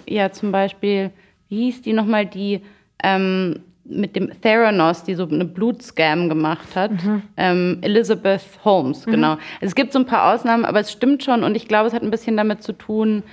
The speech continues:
Speaker 1: also was mich an dieser Ideologie auch so aufregt, warum ich mich darin so abgearbeitet habe, ist, also einer der Gründe ist, dass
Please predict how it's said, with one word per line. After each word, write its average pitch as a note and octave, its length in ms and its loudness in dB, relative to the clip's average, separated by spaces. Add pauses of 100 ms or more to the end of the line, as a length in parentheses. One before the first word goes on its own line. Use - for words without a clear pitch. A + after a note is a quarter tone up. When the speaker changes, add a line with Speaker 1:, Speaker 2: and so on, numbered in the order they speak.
(220)
Speaker 1:
also G3+ 160 2
was G#3+ 100 2
mich A#3+ 160 0
an G#3+ 120 2
dieser G#3+ 180 2
Ideologie G3+ 400 0
auch G3+ 100 2
so - 160 -2
aufregt, A3 640 0
warum G3+ 220 2
ich G3+ 100 -6
mich G#3 140 -6
darin G3 260 -2
so A3+ 60 -2
abgearbeitet G3 680 0
habe, G#3 160 -4
ist, - 180 -10 (320)
also F3 180 0
einer A3 280 2
der G3+ 140 0
Gründe G3+ 240 0
ist, - 180 -6
dass - 240 -6